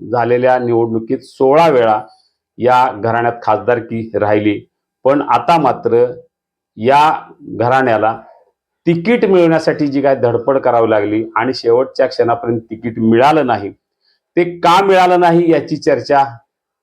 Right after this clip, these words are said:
गेले महिनाभर सुरू आहे. याचं नेमकं खलनायक कोण आहे, तिकीट मिळू का दिलं नाही, जिल्ह्यावर वर्चस्व आपलंच असावं, इतर कोणाचं वर्चस्व असू नये, यासाठी कुणी प्रयत्न केले?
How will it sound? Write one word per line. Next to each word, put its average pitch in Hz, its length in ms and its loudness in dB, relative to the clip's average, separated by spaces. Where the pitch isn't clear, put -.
गेले 123 180 2
महिनाभर 123 480 2
सुरू 123 240 -2
आहे. 110 260 0
याचं 120 340 -2
नेमकं 135 520 0
खलनायक 147 580 0
कोण 147 220 2
आहे, 98 260 -2
तिकीट 156 320 -2
मिळू 143 320 2
का 143 320 2
दिलं 135 320 0
नाही, 104 340 -2
जिल्ह्यावर 143 500 2
वर्चस्व 160 760 0
आपलंच 175 420 0
असावं, 117 540 0
इतर 170 320 0
कोणाचं 156 340 0
वर्चस्व 131 540 -2
असू 117 240 0
नये, 117 280 0
यासाठी 147 540 0
कुणी 165 300 0
प्रयत्न 151 440 0
केले? 107 320 -2